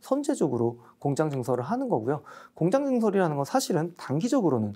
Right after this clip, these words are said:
돈이 들어가기 때문에 안 좋은 악재일 수도 있겠지만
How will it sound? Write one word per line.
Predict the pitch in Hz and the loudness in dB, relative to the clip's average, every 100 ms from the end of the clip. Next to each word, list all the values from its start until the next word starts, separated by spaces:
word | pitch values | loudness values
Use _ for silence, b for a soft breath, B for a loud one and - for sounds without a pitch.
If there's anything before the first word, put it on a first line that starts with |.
| b b b | b b b
돈이 | - 156 180 | 0 2 2
들어가기 | 170 143 147 123 - | 4 4 4 0 -2
때문에 | 123 113 143 143 110 B B B | -2 0 0 0 -4 B B B
안 | 127 131 | -2 0
좋은 | 143 180 196 220 - | 2 2 2 -2 -4
악재일 | 123 - 202 208 | -6 -2 0 0
수도 | 180 - 127 | -2 -2 -2
있겠지만 | 113 113 113 147 127 | -2 -6 -4 -4 -4